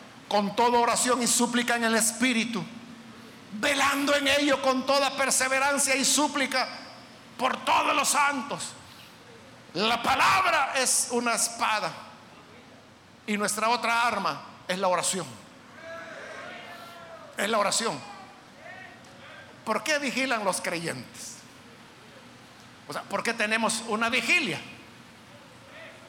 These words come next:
Estamos aquí para orar. Para orar. Entonces, esta es nuestra fuerza. Allí dice, "Fortalezcanse en el Señor".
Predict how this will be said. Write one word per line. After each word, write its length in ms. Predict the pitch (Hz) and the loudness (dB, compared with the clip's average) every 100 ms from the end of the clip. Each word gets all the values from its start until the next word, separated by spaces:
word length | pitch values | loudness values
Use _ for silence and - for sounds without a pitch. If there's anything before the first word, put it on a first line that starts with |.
| - - - - - - - - - - - - - - | -20 -20 -20 -20 -20 -20 -20 -20 -20 -20 -20 -20 -20 -8
Estamos 380 | - 180 196 185 | -4 -2 0 0
aquí 160 | 185 208 | 0 -2
para 260 | 196 180 | -2 0
orar. 500 | 180 180 208 196 147 110 - - - - - - - - - - - - - - - - | 2 2 2 0 -2 -6 -12 -16 -18 -18 -18 -16 -16 -16 -16 -14 -14 -16 -16 -14 -14 -6
Para 180 | 202 196 | -4 0
orar. 280 | 220 233 226 | 0 0 0
Entonces, 380 | 226 240 214 - | 0 0 0 -4
esta 260 | 240 220 254 | -4 -2 0
es 60 | 226 | 0
nuestra 300 | 233 240 208 | 0 0 -2
fuerza. 480 | 240 262 - - 170 - - - - - - - - - - | -2 -2 -2 -6 -10 -16 -20 -20 -20 -20 -20 -20 -20 -20 -6
Allí 220 | 190 220 | -2 0
dice, 300 | 233 240 233 | 2 2 0
"Fortalezcanse 880 | - 214 202 208 208 214 208 190 202 | 0 -2 0 0 2 0 0 0 0
en 60 | 190 | 0
el 120 | 185 | -2
Señor". 320 | 196 185 165 | -2 -4 -8